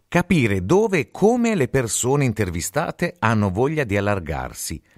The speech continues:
Seguire il flusso dell'intervistato per coinvolgere sia l'ascoltatore sia la persona con cui si conversa. Ed ora ho chiesto perché si dovrebbe ascoltare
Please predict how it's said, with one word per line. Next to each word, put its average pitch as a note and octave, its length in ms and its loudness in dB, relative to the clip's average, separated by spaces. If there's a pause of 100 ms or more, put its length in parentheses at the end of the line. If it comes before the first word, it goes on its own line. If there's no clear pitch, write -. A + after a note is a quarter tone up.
(360)
Seguire C3+ 500 0
il F2 160 -2
flusso E3+ 640 -4
dell'intervistato G2 1120 -2 (240)
per D#3 220 0
coinvolgere B2+ 920 0
sia A3+ 320 -2
l'ascoltatore G2+ 920 -4 (300)
sia - 280 0
la F#3+ 100 0
persona C3+ 520 -2
con D#3 220 -4
cui E2+ 240 -6
si - 200 -10
conversa. C#2+ 840 -6 (960)
Ed F3+ 200 0
ora A#3+ 160 2
ho D3+ 60 0
chiesto F#2+ 500 -2
perché C3 480 -2
si - 140 -8
dovrebbe F#2 420 -2
ascoltare E2 1000 -6